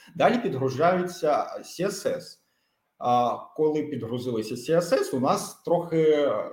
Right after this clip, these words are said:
може видозмінитися сторінка.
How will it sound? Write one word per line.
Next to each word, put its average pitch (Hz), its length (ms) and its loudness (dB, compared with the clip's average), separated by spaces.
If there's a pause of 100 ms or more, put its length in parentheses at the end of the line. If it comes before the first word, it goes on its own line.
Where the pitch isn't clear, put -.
може 147 560 -2
видозмінитися 156 920 -4
сторінка. 139 640 -6